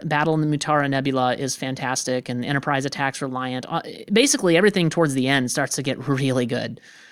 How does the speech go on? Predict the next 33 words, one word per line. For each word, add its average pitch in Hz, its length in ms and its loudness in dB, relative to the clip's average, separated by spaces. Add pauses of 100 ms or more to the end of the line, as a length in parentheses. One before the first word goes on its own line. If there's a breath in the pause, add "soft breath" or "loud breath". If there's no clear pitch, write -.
(280 loud breath)
Um, 131 300 0
and 151 160 4
then, 180 220 6
and 196 200 2
then, 214 300 4
like, 160 220 2
the, 170 120 -4
I 180 120 0
can't 202 200 4
even 170 200 4
listen 156 320 2
to 151 180 0
the, 139 320 2
the 139 140 -2
theme 147 260 0
Spock 131 460 -2 (100)
dies 123 640 0
without, 127 440 0 (120)
um, 120 400 -8 (240)
without 147 480 0
tearing 120 320 -2
up. 117 200 -6
Like, 127 140 -8
that's 139 200 -2
how 131 180 0
connected 131 480 -2
it 127 120 -2
is 147 280 2
with 127 100 -6
that - 180 -6
scene 123 300 -4
to 120 140 -6
me. 117 240 -8